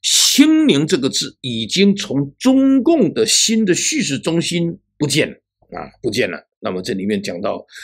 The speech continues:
这个叙事是不是能够行之有效，当然他提出他的疑问。啊，这个裴敏欣，那么还有李秋瑞，他们对这个事情都有看法。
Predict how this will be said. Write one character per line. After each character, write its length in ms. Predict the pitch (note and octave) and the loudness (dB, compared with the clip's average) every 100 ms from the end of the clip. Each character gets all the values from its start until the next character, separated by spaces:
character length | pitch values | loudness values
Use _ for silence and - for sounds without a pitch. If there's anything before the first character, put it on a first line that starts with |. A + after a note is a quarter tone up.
| - | -6
这 120 | D3+ | -2
个 100 | B2+ | 0
叙 240 | A#2+ - | -2 -4
事 320 | A2+ - B2 G#2 | -2 -2 -4 -2
是 240 | - E3+ | 0 0
不 140 | C3 | -4
是 140 | B2 A2+ | -6 -6
能 180 | G#2+ B2+ | -6 -6
够 200 | A2 - | -6 -4
行 300 | - B2+ C#3 | -2 -2 -2
之 140 | D#3+ | -2
有 160 | B2+ - | -6 -4
效， 280 | - E3 - _ | -2 -4 -8 _
当 140 | B2+ | -6
然 100 | G#2 G2+ | -6 -6
他 100 | A#2 | -8
提 300 | - - A#2+ | -10 -10 -8
出 160 | A#2 | -6
他 180 | G#2 - | -8 -8
的 160 | G2+ - | -8 -8
疑 220 | - G#2 | -6 2
问。 180 | E3 A3+ | 4 4
啊， 1400 | A3 _ _ _ _ _ _ _ _ _ _ - - - _ _ _ - - - - - | 0 _ _ _ _ _ _ _ _ _ _ -16 -16 -18 _ _ _ -20 -20 -20 -20 -8
这 100 | - | 0
个 280 | B2+ B2 B2+ | 4 6 6
裴 240 | B2 D3+ | 4 0
敏 180 | F3+ A#2 | 2 0
欣， 360 | A#2 F3 F3 - _ _ | 0 0 -2 -6 _ _
那 100 | A#2+ | -6
么 120 | A#2+ | -4
还 140 | G2 | 0
有 100 | C3+ | 0
李 160 | A2+ A2 | 0 -4
秋 240 | G#2+ D3 | -4 0
瑞， 260 | C#3 D3 B2+ | 0 2 0
他 160 | B2 D3 | 0 -4
们 140 | C#3+ | 0
对 120 | D#3 | 0
这 120 | C#3+ | 2
个 60 | C3+ | 0
事 180 | - A#2+ | -2 -4
情 180 | A#2+ A#2+ | -6 -2
都 100 | B2 | -2
有 140 | G2+ | -2
看 240 | - A2 | -4 -6
法。 140 | G2 | -8